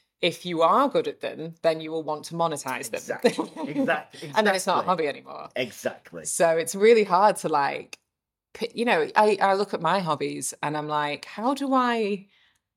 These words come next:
Speaker 1: detangle them from, like,
Speaker 2: Mm.
Speaker 1: are they true hobbies or
Speaker 2: Yeah.
Speaker 1: are they actually," you know, 'cause when you're an actor and a writer and a director, it's like, "Well, all of these things could be useful to my career.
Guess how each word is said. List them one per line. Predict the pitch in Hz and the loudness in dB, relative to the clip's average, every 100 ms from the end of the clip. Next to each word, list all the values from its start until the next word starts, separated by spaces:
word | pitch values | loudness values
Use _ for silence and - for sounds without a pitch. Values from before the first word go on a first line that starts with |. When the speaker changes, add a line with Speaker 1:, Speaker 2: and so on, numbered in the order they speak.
| - | -4
Speaker 1:
detangle | 208 196 - 190 190 165 151 | -2 -2 -4 -2 -2 0 -2
them | 139 139 135 | -4 -6 -10
from, | - 143 143 | -4 0 2
like, | 147 160 135 | 2 0 -2
Speaker 2:
Mm. | 135 139 - | -8 -8 -2
Speaker 1:
are | 220 | 0
they | 370 359 | 2 0
true | - 320 339 | 0 0 2
hobbies | 320 339 359 359 349 - | 0 -2 -2 -2 -4 -2
or | 175 | 2
Speaker 2:
Yeah. | 180 | 4
Speaker 1:
are | 185 | 4
they | 180 | 6
actually," | 180 180 - - 165 160 - _ - | 6 6 2 -6 -6 -6 -8 _ -4
you | 214 | 0
know, | 160 | 0
'cause | 165 | 0
when | 247 220 | 0 0
you're | 170 | 0
an | |
actor | 175 190 - - - 151 - _ | -2 -2 -6 -10 -8 -10 -14 _
and | 160 156 | -2 0
a | |
writer | 147 147 156 - 156 - | -2 -2 -4 -2 -2 0
and | 147 | -4
a | 143 | -2
director, | 147 156 - - - 151 - - - _ _ _ | 2 2 2 -4 -4 -4 -8 -20 -20 _ _ _
it's | 190 - - | -2 0 2
like, | 165 156 | 2 4
"Well, | 170 170 | 4 6
all | 190 240 | 6 2
of | 196 | 2
these | 170 202 - | 0 -2 -2
things | - 92 - - - | -6 -6 -12 -14 -8
could | 175 | -6
be | 151 | -4
useful | 143 160 - 151 139 127 - | -4 -4 -4 -2 -4 -6 -12
to | 147 | -6
my | 147 135 | -4 -4
career. | 156 151 170 143 143 | -4 0 0 0 -6